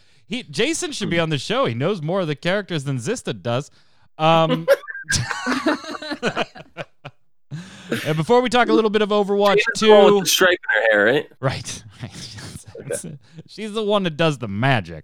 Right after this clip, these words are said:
Speaker 1: right? <laughs> Yes, yes, yes, yes, that's her, that's her. She's always freezing the shit.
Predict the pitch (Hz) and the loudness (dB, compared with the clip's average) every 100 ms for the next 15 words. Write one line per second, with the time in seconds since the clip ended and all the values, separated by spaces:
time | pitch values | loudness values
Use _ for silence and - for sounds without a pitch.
0 | _ 110 120 120 - - 175 _ 226 180 | _ -8 -8 -8 -10 -8 -10 _ -2 -2
1 | 113 82 110 85 80 85 78 170 165 - | -4 -8 -8 -8 -10 -12 -8 -4 -4 -4
2 | 190 80 - - - 262 - - 113 117 | -6 -2 -2 -2 -4 -8 -10 -14 -12 -8
3 | 185 151 110 92 - 156 127 92 80 - | -8 -8 -10 -14 -12 -10 -10 -12 -16 -18
4 | 98 | -18